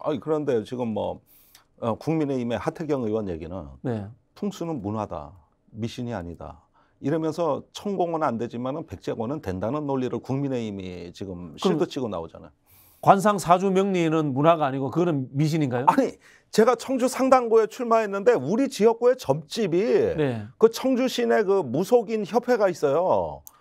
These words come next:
Speaker 1: 거기에 이천 명이요, 회원이.
Speaker 2: 무속인이 아니고 그분들 정식 명칭 뭔지 압니까? 민족
Speaker 1: 어,
Speaker 2: 종교인.
Speaker 1: 어, 민족 종교인.
Speaker 2: 예.
Speaker 1: 예. 그것도 문화지 왜 아니요? 세-,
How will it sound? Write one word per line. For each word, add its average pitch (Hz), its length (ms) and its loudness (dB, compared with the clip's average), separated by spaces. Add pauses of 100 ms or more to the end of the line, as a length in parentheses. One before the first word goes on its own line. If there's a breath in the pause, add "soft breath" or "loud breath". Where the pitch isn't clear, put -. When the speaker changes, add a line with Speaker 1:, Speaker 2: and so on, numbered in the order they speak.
(260 loud breath)
Speaker 1:
거기에 226 380 6
이천 214 640 2
명이요, 202 500 4
회원이. 135 1400 -2
Speaker 2:
무속인이 180 400 2
아니고 127 240 0
그분들 151 380 0
정식 160 280 0
명칭 135 300 0
뭔지 120 220 0
압니까? 120 340 -6
민족 180 320 2
Speaker 1:
어, - 20 -10
Speaker 2:
종교인. 110 540 -4
Speaker 1:
어, 104 320 2
민족 110 300 -2
종교인. 101 400 -4
Speaker 2:
예. 104 40 0
Speaker 1:
예. 73 120 -2 (360 soft breath)
그것도 302 360 2
문화지 247 420 2
왜 233 140 6
아니요? 214 320 0
세-, 226 240 4